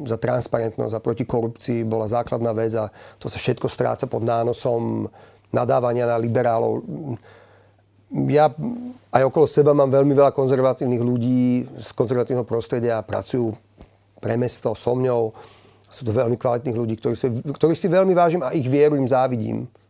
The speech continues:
napriek tomu, že som liberál. A nie je to vec, ktorá má rozdielovať ľudí. Ro-, spájajme sa na základe nejakých hodnôt, ktoré pomôžu, aby Bratislava aj Slovensko bolo lepšie. A je mi to...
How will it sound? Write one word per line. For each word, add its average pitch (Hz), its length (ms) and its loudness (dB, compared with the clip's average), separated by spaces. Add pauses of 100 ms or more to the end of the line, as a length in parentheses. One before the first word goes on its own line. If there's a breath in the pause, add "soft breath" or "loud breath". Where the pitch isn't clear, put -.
(220)
napriek 120 240 -8
tomu, 117 160 -2
že 113 80 -6
som 117 160 -2
liberál. 113 400 0 (800 loud breath)
A 113 480 0 (1120)
nie 139 360 2
je 143 40 2
to 139 160 -2
vec, 123 160 0
ktorá 117 240 -2
má 117 80 0
rozdielovať 113 480 0
ľudí. 110 260 -4 (840)
Ro-, 131 320 0 (200)
spájajme 143 560 0
sa 123 200 -2
na 117 80 -2
základe 120 360 -4
nejakých 117 280 -4
hodnôt, 120 440 0
ktoré 120 280 -4
pomôžu, 123 400 -2
aby 110 120 -4
Bratislava 110 600 -2
aj - 80 -10
Slovensko 117 280 -4
bolo 113 200 0
lepšie. 120 400 -2 (720 loud breath)
A 123 320 2
je 139 160 4
mi 147 160 2
to... 131 440 2